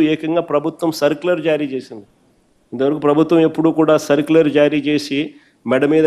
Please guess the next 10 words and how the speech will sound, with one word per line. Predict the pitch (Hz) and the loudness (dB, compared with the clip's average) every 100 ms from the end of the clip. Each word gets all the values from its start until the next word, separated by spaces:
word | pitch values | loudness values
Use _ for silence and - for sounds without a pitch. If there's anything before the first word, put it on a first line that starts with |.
| 151 | 0
కత్తి | 135 147 | -2 -2
పెట్టుకునే | 147 - 151 143 | -4 -4 -4 -4
కార్యక్రమం | 143 135 135 147 135 | -2 -2 -2 -2 -2
ఎప్పుడు | 135 147 | 0 0
జరగల. | 139 127 110 - _ _ _ _ _ _ _ _ _ _ _ _ _ _ | 0 0 -6 -12 _ _ _ _ _ _ _ _ _ _ _ _ _ _
కానీ | - 143 151 | -4 0 2
మా | 135 131 165 | 4 4 2
హయాంలో | 151 165 165 165 170 | 2 2 4 4 2
కాంట్రాక్ట్ | 165 156 156 165 160 160 | 2 0 2 0 0 0
ఉద్యోగస్తులకు | 143 156 151 143 160 143 | 2 2 4 0 -2 -2